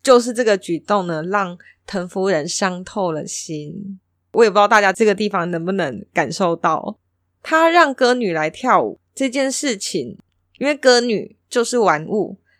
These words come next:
他让歌女来跳舞就是让宾客排解寂寞，这是不是跟他要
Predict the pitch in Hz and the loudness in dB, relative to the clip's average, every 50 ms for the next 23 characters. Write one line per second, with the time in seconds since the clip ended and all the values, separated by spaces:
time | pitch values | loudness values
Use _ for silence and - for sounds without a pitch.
0 | _ _ - 285 285 285 311 302 285 262 247 226 226 208 175 165 156 151 156 - | _ _ -4 0 2 2 2 2 0 0 0 0 0 0 0 0 -2 -2 -2 -2
1 | 240 226 202 165 147 156 - 196 196 202 220 196 220 208 190 170 156 - - 208 | 0 2 2 2 2 -2 -4 -8 -8 -6 -6 -4 -4 -4 -4 -6 -10 -8 -8 -8
2 | 190 196 - 226 202 175 - - - 170 151 165 165 - - 156 117 - - - | -6 -6 -2 -2 -2 -2 -2 -4 -4 -4 -4 -4 -6 -8 -6 -6 -6 -6 -8 -10
3 | 147 139 151 196 208 151 - - - - 330 311 - 359 320 233 233 220 - - | -10 -6 -4 -2 -2 -2 -4 -6 -4 -4 -2 -2 -2 -2 -2 -4 -4 -6 -6 -6
4 | 269 233 _ _ - 254 254 254 254 247 262 285 _ _ _ _ _ _ - 254 | -6 -8 _ _ 2 4 4 4 2 0 -6 -12 _ _ _ _ _ _ 2 4
5 | 254 262 254 254 254 285 269 233 196 - - 202 202 | 6 6 6 4 4 4 4 4 4 2 0 -6 -10